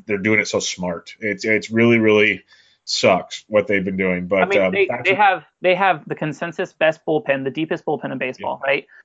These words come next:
Speaker 2: Top to bottom, they have one of the strongest, if not the strongest, you know, lineup, hitting lineup in baseball. Uh, you know, defensively, I'm not sure where they rate out. Maybe they're average, but they, the, last year they were in the top three or four in almost every single offensive category.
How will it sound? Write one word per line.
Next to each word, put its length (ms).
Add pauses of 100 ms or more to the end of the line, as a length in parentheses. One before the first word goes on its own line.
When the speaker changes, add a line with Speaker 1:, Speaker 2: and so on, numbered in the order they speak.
(360)
Speaker 2:
Top 180
to 80
bottom, 300
they 100
have 160
one 80
of 100
the 80
strongest, 400
if 160
not 240
the 140
strongest, 560 (500)
you 80
know, 140
lineup, 420
hitting 220
lineup 360 (180)
in 180
baseball. 480 (320)
Uh, 340
you 100
know, 120
defensively, 460
I'm 80
not 160
sure 100
where 80
they 80
rate 160
out. 180
Maybe 180
they're 120
average, 480
but 240 (420)
they, 400
the, 200 (220)
last 320
year 120
they 80
were 80
in 80
the 80
top 240
three 120
or 60
four 160
in 80
almost 180
every 200
single 260
offensive 380
category. 580